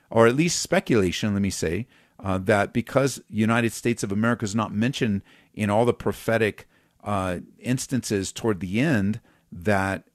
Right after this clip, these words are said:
A, uh, judgment falls upon the United States of America, uh, as a country,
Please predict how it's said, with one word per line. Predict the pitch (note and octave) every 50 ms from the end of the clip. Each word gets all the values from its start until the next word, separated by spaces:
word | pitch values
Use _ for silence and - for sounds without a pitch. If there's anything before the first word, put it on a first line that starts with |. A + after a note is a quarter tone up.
| -
A, | - A2 A2 A2+ A#2+ C3+ F3 G3+ G#3 - _ _ _ _ _ _ _ -
uh, | A2 A2+ A2
judgment | G#2 G2+ F#2+ A#2+ A#2 B2 A#2 C3 B2 G#2+
falls | - - A2+ A2+ A2+ A#2 A#2+ B2 A#2
upon | A#2+ G2 - - A#2 A#2 A#2 A#2 A#2 A2+
the | A2+
United | A2 G#2+ A2 A2 A2
States | G#2 - - A2+ G#2+ -
of | A#2 G2+
America, | G#2 G#2 G#2+ A2 A#2 A#2 - - C3 D#3 F3 - _ _ _ _ _ _ _ -
uh, | - G2 G2 F#2+ G2 - - -
as | G2 G#2+ G2+ G#2
a | G2 F#2
country, | - - - - - C#3 D3+ F3 - - - G#2 G2+ B2+ G3 -